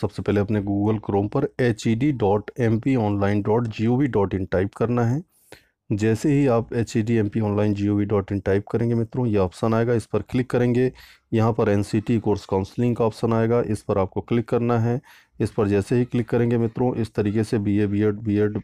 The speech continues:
बीए, बीएलएड सभी का ऑप्शन खुल जाएगा। मैं बीएड का बता रहा हूँ। बीएड का पर जैसे क्लिक करेंगे, इस प्रकार का ऑप्शन आएगा।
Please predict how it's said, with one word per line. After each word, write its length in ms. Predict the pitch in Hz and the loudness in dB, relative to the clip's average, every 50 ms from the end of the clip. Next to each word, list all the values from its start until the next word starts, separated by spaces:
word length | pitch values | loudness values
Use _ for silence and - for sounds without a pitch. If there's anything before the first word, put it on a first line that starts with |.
| - - | -4 -2
बीए, 220 | 110 104 104 101 98 | 0 2 2 2 2
बीएलएड 500 | 101 101 101 104 104 104 107 110 104 - - - - - - _ - - | 2 2 2 2 2 2 2 0 -2 -6 -14 -20 -20 -20 -20 _ -6 -2
सभी 180 | 113 104 110 104 | 0 0 0 2
का 100 | - 104 | 0 -2
ऑप्शन 260 | 92 - - 101 95 | -2 0 -2 -4 -2
खुल 180 | - 110 107 | 0 0 0
जाएगा। 280 | 113 120 117 120 123 120 | 2 2 2 2 2 2
मैं 180 | 113 107 101 95 | 2 0 0 0
बीएड 260 | 101 95 101 101 - | 0 0 0 0 0
का 100 | - 110 | 0 0
बता 240 | 107 107 - 117 113 | 0 0 0 0 0
रहा 140 | 113 110 | 2 0
हूँ। 160 | 113 117 120 - - _ - - - _ _ _ | 0 -2 -4 -6 -10 _ -20 -20 -20 _ _ _
बीएड 300 | 104 101 104 123 120 113 | -2 0 2 2 0 0
का 140 | - - 120 | 0 -2 -2
पर 220 | 107 - - 117 107 | -2 0 -2 -2 0
जैसे 300 | 110 107 101 - 123 104 | 0 -2 0 0 -2 0
क्लिक 220 | 127 120 113 - | 0 0 0 -2
करेंगे, 360 | - 113 113 113 113 117 120 | -2 -2 0 0 0 0 0
इस 180 | 113 110 107 - | 0 -2 -4 -2
प्रकार 320 | - 113 98 101 104 104 | -2 0 0 2 0 0
का 140 | 104 - 104 | 0 0 -2
ऑप्शन 300 | 95 - - - 98 98 | -2 -2 -2 -2 0 2
आएगा। 340 | 98 110 117 120 127 135 | 2 2 2 2 0 0